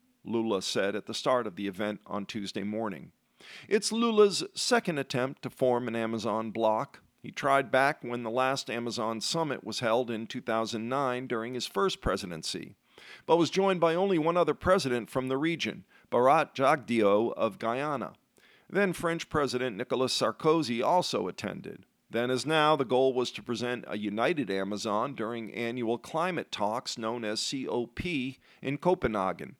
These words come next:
It failed. "The context is totally different today," said Marina Silva, Brazil's environment and climate change minister. "President Lula is very determined that this summit will not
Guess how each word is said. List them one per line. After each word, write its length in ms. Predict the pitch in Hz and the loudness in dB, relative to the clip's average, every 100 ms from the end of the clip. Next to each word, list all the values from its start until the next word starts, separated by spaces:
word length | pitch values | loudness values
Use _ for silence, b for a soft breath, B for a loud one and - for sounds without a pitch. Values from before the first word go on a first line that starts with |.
| _ _ _ _ | _ _ _ _
It 160 | - - | -6 -2
failed. 480 | - 110 90 95 - _ _ _ B B B B | 2 2 2 -4 -10 _ _ _ B B B B
"The 80 | 156 | 2
context 640 | 214 233 - 165 151 - | 4 4 4 0 0 -4
is 160 | 151 - | -4 2
totally 340 | 170 156 160 | 2 4 2
different 420 | 127 196 - 107 | 2 0 0 -6
today," 440 | - 127 139 135 - | -2 2 4 2 -4
said 260 | - 147 107 | -4 -2 0
Marina 380 | 113 113 117 107 | 0 -2 -2 -2
Silva, 520 | - 139 101 101 120 _ _ _ - | 0 0 2 -2 -2 _ _ _ -6
Brazil's 540 | 110 107 139 127 110 | -4 2 4 4 2
environment 640 | 107 104 120 123 123 120 - | -4 0 0 0 -2 -4 -6
and 160 | 113 | -10
climate 400 | - 135 147 110 | -4 -2 -2 -6
change 400 | - 110 107 104 | -6 -4 -4 -6
minister. 600 | 123 147 120 - 80 78 - B B B B | -4 -2 -2 -4 -6 -10 -16 B B B B
"President 460 | 220 190 214 180 | 2 2 2 2
Lula 300 | 151 190 151 | 4 6 6
is 120 | 139 | 4
very 320 | 117 120 196 202 | 2 2 4 2
determined 500 | 143 - 110 107 98 | -4 -2 -2 -2 -4
that 140 | 98 | -4
this 140 | 110 | -4
summit 360 | - 165 156 113 | -2 0 0 -2
will 120 | 113 | -4
not 360 | 120 160 185 | -2 0 -2